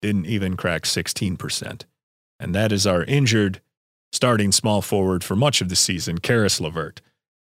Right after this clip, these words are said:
He's in a contract year. By all accounts, he's done what we've asked him to do. I thought he's made a solid impact defensively and done some good creation. He's not taking tons of shots, so even though he's not shooting particularly well,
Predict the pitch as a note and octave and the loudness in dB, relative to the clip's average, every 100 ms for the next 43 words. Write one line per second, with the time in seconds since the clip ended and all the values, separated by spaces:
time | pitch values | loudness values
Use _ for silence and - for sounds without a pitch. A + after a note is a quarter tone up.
0 | _ A2 G#2+ F#3+ - D#3+ D3+ - A#2 A2 | _ 2 4 4 4 4 4 4 4 2
1 | - E2 D2+ G#2 _ _ _ _ C#3+ G3 | 0 -2 -4 -6 _ _ _ _ 4 6
2 | A3 - F#3+ F3 E3+ D#3+ A#2+ E3 E3 E3 | 6 6 4 6 6 4 6 6 6 4
3 | C#3 C3+ A#2+ A2 - G2 F2+ D2 A#1+ - | 2 2 4 2 2 0 0 -4 -6 -10
4 | _ _ _ _ _ G#2+ A2+ B2+ A#2+ G2+ | _ _ _ _ _ -2 2 4 4 4
5 | A2+ G2+ - B2+ C3+ A#2 A2 G2+ G#2 F#2+ | 4 4 4 4 2 2 0 2 0 0
6 | F#2+ - F#2+ E2+ - D#2+ E2+ D#2+ A#2+ A#2 | -4 -4 -2 -2 -4 -4 -4 -4 0 0
7 | A#2+ G2+ A#2 B2 - A2+ G#2 A#2+ - A2+ | 0 0 0 2 2 2 2 0 0 0
8 | G2 D#2+ - D2+ D2+ _ _ _ _ _ | 2 0 -2 -4 -10 _ _ _ _ _
9 | B2 G#2 A2+ D#3+ - D#3+ E3 C#3 A#2+ B2+ | 0 2 4 2 2 2 4 2 2 2
10 | B2 G#2+ - A#2+ B2+ - A#2+ B2+ D3+ D3+ | 2 2 4 2 2 2 2 2 2 4
11 | D3 D3 D#3 F#3 - D#3 E3 D#3+ C3 - | 4 4 4 2 4 4 4 4 2 2
12 | D3 C#3 B2+ B2+ A#2+ B2+ B2+ | 2 2 4 4 4 4 2